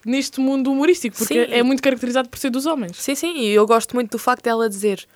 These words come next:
Speaker 2: o que quer sem medos.
Speaker 1: Exato.
Speaker 2: Que até há um tempo atrás era-nos, não nos era permitido dizermos o que é que queríamos enquanto mulheres.
Speaker 1: É verdade, é
Speaker 2: Estás a
Speaker 1: verdade.
Speaker 2: entender?
Speaker 1: Sim, sim.
Speaker 2: Ou seja, eu acho que ela,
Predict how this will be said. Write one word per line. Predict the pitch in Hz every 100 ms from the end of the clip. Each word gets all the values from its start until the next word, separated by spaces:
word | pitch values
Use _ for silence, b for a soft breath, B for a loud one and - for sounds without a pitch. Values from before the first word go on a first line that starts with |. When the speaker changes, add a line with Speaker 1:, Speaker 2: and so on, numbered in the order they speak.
| b b b
Speaker 2:
o | 226
que | 220 -
quer | 226 220 269 392 _ _ _ _ _ _ _ -
sem | - 285
medos. | 254 - - _ _ _ -
Speaker 1:
Exato. | 196 202
Speaker 2:
Que | 233
até | 220
há | 226
um | 208
tempo | 208 202
atrás | 196 190 226 262 - _ -
era-nos, | 220 233 226 - _ - - -
não | 202 208 226
nos | 226
era | 240
permitido | 262 254 247 262
dizermos | 226 269 262
o | 262
que | 277
é | 277
que |
queríamos | - 254 277 330 - - -
enquanto | 254 294 294
mulheres. | 320 294 - - _ -
Speaker 1:
É | 180
verdade, | 175 233 196 202 226
é | 185 202
Speaker 2:
Estás | 247 285
a | 233
Speaker 1:
verdade. | 214 214
Speaker 2:
entender? |
Speaker 1:
Sim, | 269 339
sim. | 294 302 B B
Speaker 2:
Ou | 214
seja, | 254 240
eu | 269
acho | 277 269
que | 285
ela, | 294